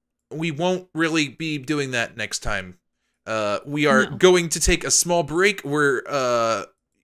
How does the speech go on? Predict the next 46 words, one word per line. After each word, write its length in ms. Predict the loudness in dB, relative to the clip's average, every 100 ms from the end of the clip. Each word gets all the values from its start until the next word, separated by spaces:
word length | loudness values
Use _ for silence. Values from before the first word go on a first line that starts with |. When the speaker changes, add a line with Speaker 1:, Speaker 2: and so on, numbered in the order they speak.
| -16 -2
Speaker 1:
going 320 | 0 2 -2
to 80 | -4
do 140 | -2
something 280 | -2 -2 -4
a 40 | -2
little 200 | -2 -2
bit 180 | -4 -4
different. 320 | -4 -4 -8 _ _ _ _ -4
Um, 380 | -2 -2 -4 -10
we 300 | -8 -2 0
are 100 | 0
getting 460 | 0 0 0 -2 -6
our 260 | -2 0 0
first 720 | -2 -4 -2 0 0 -2 -4 -6
event 400 | -6 -2 -2 -2 _ -6
that 160 | -6
the 120 | -4 -6
X-Men 300 | -6 -8 -8
kinda 180 | -8 -6
cross 340 | -2 -2 -2
over 220 | -4 -4
with, 300 | -2 -2 -2
with 240 | -4 -8 -8
Empire. 640 | -12 -8 -4 -2 -2 -4 _ _ _ _ -10
Uh, 160 | -8 -4
we 140 | -4
are 80 | -2
not 320 | -2 -2 -2
gonna 160 | -4 -2
read 240 | -4 -4
this 140 | -4 -4
whole 220 | -4 -4
event, 240 | -2 -4 -6
but 60 |
we 140 | -8 -6
are 120 | -6
going 300 | -4 -8 -8
to 120 | -10
read 200 | -8 -10
the 60 | -10
main 200 | -10 -10
event 340 | -6 -6 -6
book, 240 | -8 -8 -8
which 240 | -12 -10
will 80 | -12
be, 380 | -12 -10 -10